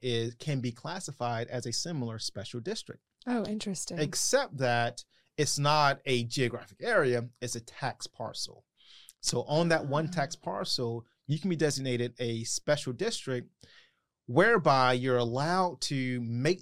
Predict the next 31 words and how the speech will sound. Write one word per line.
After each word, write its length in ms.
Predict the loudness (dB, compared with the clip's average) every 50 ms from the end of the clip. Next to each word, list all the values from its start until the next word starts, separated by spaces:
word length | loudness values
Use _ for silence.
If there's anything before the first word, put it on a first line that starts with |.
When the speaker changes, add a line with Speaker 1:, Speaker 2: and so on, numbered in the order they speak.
| -4 -6
Speaker 1:
these 280 | -4 -4 -2 -2 -4
clean 300 | -6 -8 -6 -6 -4 -4
energy 280 | -4 -4 -4 -4 -4 -6
improvements 920 | -6 -6 -8 -8 -6 -6 -4 -4 -6 -6 -4 -4 -2 -2 -4 -4 -8 -8 -6 -4
in 120 | -2 -2 0
a 60 | 0
way 460 | 0 2 2 2 2 2 2 0 -4 -6 -12 _ -20 -12
where 120 | -8 -6 -6
you 60 | -4
can 100 | -6 -8
pay 200 | -8 -6 -6 -6 -4
them 180 | -4 -4 -4
off 300 | -4 -4 -6 -6 -6 -8 -10 _ _ _ _ _ _ _ _ 0
in 340 | 0 2 2 2 0 0 -2
a, 260 | -4 -4 -4 -6 -6 _ -6
in 120 | -4 -2
a 60 | -2
longer 300 | 0 0 -2 -2 -4 -6
term, 280 | -10 -12 -14 -16 -16 -18 _ _ _ _ _ _ _ -14
Speaker 2:
Hmm. 280 | -12 -10 -10 -8 -6
Speaker 1:
right? 300 | -2 0 2 2 0 -2 -4 _ _ _ _
And 100 | -4 -2
so 120 | 2 2 2
that 140 | 2 2
term 220 | 0 -2 -2 -2 -2
could 140 | -4 -4 -2
be 380 | 0 0 0 0 0 -2 -4 -8 _ _ _ _ _ _ -2
fifteen 280 | -2 0 0 0 -2 -2
years, 420 | 0 0 2 2 0 0 -2 -6
twenty 320 | -10 -8 -6 -4 -4 -4 -2
years, 380 | -2 -2 -2 -2 -4 -4 -8